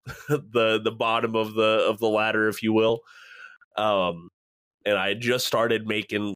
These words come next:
like, my own money after high sc-, after graduating high school, and I hopped on, I think it was eBay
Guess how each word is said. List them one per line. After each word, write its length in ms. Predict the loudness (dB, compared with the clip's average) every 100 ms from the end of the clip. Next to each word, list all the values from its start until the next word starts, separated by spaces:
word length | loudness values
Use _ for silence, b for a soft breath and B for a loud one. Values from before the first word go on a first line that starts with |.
| -4
like, 200 | -6 -2
my 220 | -2 2
own 220 | 2 2
money 420 | 2 0 0 -6 -12 _ _ _ _ -6
after 320 | -6 -4 -4
high 220 | -2 -4
sc-, 140 | -6 -6 -6
after 220 | -6 -4
graduating 540 | -4 -4 -4 -4 -4
high 140 | -4 -4
school, 280 | -4 -4 -2
and 80 |
I 140 | -2 -6 -8
hopped 420 | -6 0 0 0
on, 540 | 0 2 2 0 -2 -2
I 100 | -2
think 140 | 0 0
it 40 |
was 120 | 0
eBay 500 | 0 0 0 0 -2